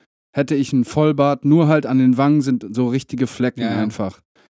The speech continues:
Speaker 1: Und, äh, diese Flecken, ähm, f-, versuche ich damit so aufzufüllen. Ähm, und es funktioniert.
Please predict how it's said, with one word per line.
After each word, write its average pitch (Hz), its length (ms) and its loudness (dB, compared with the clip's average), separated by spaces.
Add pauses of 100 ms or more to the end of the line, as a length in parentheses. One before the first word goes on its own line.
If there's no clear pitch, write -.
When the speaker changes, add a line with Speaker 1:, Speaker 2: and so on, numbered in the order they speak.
(340)
Speaker 1:
Und, 127 220 -4
äh, 120 280 -4
diese 147 260 -2
Flecken, 139 500 -2
ähm, 120 440 -2
f-, - 200 -18
versuche 120 420 -8
ich - 80 -18
damit 113 240 -4
so 104 140 -10
aufzufüllen. 143 880 -4 (840)
Ähm, 113 360 -4
und 120 180 -6
es - 80 -10
funktioniert. 165 580 -6